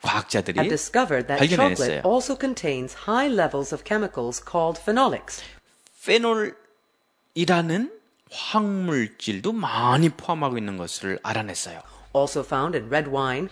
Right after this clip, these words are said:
Speaker 1: 이것은 붉은 포도주나
Speaker 2: coffee
Speaker 1: 커피나
Speaker 2: and tea.
Speaker 1: 차에 들어있는 성분이죠.
Speaker 2: Some phenolics
Speaker 1: 그리고 이 페놀은
Speaker 2: if consumed in small amounts,
Speaker 1: 조금만 먹어도
Speaker 2: are believed to lower the risk of heart disease.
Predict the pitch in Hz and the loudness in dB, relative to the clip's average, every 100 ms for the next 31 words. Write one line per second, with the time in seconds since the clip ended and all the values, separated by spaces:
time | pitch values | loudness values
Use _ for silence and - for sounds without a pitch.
0 | - - 110 104 117 101 95 87 87 - | -10 0 0 0 -2 -4 -6 -8 -12 -16
1 | _ - _ - _ _ - 120 120 117 | _ -20 _ -20 _ _ -2 2 2 0
2 | - 117 98 92 90 156 220 147 - 139 | -2 -2 -2 -2 -4 -4 -2 -2 0 2
3 | 143 - 175 214 262 285 113 - - - | 2 4 0 0 0 -2 -2 -10 -10 -4
4 | 233 214 175 135 104 98 95 98 - 180 | 0 2 2 2 2 0 -2 -4 -8 -8
5 | 147 101 85 98 - - - - - - | -6 -6 -2 -2 -2 -12 -20 -20 -16 0
6 | 185 262 277 240 170 131 139 - - - | 2 2 2 4 4 2 -4 -10 -16 -4
7 | 123 123 147 139 127 110 120 123 117 104 | 0 2 4 6 4 2 4 6 6 4
8 | - 180 185 123 92 196 - 277 302 226 | 0 0 0 -2 -6 -8 -6 -4 0 0
9 | 196 - 233 156 139 - 180 185 139 165 | -2 -2 -2 0 -2 -2 0 0 2 0
10 | 135 98 - - - 160 147 131 160 185 | -2 -4 -12 -18 -8 -4 -2 0 2 2
11 | 131 262 220 - - - - 170 175 208 | 0 0 -4 -8 -20 -16 -4 -2 0 2
12 | 233 240 - - 269 285 302 214 143 135 | 2 0 -4 -4 0 2 4 2 2 -2
13 | 113 - - - - 139 120 127 123 110 | -4 -8 -12 -12 -2 -2 -2 -6 -8 -8
14 | 117 - | -10 -14